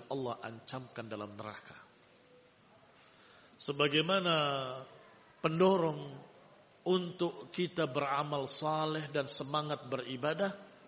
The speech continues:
adalah mengingat-ingat apa yang Allah janjikan dalam surga. Sehingga baca ayat-ayat tentang neraka, betapa mengerikannya neraka, sehingga semakin kita mendapatkan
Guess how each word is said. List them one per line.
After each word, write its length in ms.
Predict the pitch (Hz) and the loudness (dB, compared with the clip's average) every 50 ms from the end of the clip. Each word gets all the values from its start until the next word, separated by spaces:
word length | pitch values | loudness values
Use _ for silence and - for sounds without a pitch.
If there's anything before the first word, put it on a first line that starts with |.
| - - - - - | -20 -20 -20 -10 -6
adalah 320 | - 127 120 131 135 139 | -2 -2 0 0 0 0
mengingat-ingat 880 | 131 123 131 127 156 165 160 147 135 - - 156 151 147 131 - - - | 0 -2 -4 -4 -4 -4 -4 -4 -6 -6 -6 -6 -4 -4 -4 -4 -4 -4
apa 240 | 165 160 - - 147 135 | -4 -4 -2 -2 -2 -2
yang 120 | 131 123 - | -2 -4 -6
Allah 200 | 127 127 127 123 | -4 -4 -4 -4
janjikan 480 | - 135 117 113 104 123 - 156 160 | -4 -6 -6 -6 -6 -8 -6 -6 -6
dalam 320 | 147 120 113 117 117 120 117 | -4 -4 -4 -4 -4 -4 -4
surga. 520 | - - 151 139 135 123 107 - 113 90 80 76 - - - - - - - - - - - - - - - - - - - - - | -4 -2 -2 -2 -4 -6 -8 -8 -8 -8 -10 -12 -16 -20 -20 -20 -20 -20 -20 -20 -20 -20 -20 -20 -20 -20 -20 -20 -20 -20 -20 -12 -4
Sehingga 800 | - - 202 208 254 277 277 262 233 226 220 214 202 196 190 185 - - - - - | 2 6 6 6 6 6 4 4 4 4 6 6 6 4 4 2 0 -4 -10 -12 0
baca 380 | 190 233 247 - - - 151 104 - - - - - - - - - - - - - - - - | 4 6 6 6 4 0 -4 -4 -6 -10 -18 -20 -20 -20 -20 -20 -20 -20 -20 -20 -20 -4 2 6
ayat-ayat 600 | 170 175 202 247 254 - - - 190 196 214 214 214 | 8 10 10 10 8 6 4 2 4 4 4 4 2
tentang 320 | 208 185 175 185 180 180 | 0 0 0 0 0 0
neraka, 560 | 175 175 185 190 180 151 - - 147 110 95 - - - - - - - - - - - - | 0 2 4 4 2 2 0 -2 -4 -4 -4 -6 -12 -18 -20 -20 -20 -20 -20 -20 4 8 8
betapa 320 | 170 - 180 175 - 175 | 10 10 8 6 6 6
mengerikannya 680 | 175 190 196 190 185 196 190 190 180 208 220 196 185 170 | 6 6 6 6 8 6 6 6 4 2 2 4 2 2
neraka, 500 | 151 156 160 156 131 - - - 98 80 - - - - - - - | 2 2 0 0 -2 -4 -8 -12 -14 -14 -16 -18 -20 -20 -20 -14 -4
sehingga 560 | - - 185 196 226 226 202 190 180 175 170 | 2 4 6 6 6 4 4 6 6 6 6
semakin 720 | - - - 185 185 185 170 - - 175 170 165 156 147 | 4 2 0 0 0 0 -2 0 0 0 0 0 -2 -4
kita 300 | - 160 160 147 160 151 | -4 -4 -2 0 0 -2
mendapatkan 640 | 147 147 139 139 135 - 160 156 - - 151 143 | 0 0 0 0 0 0 -2 -4 -4 -2 -2 -2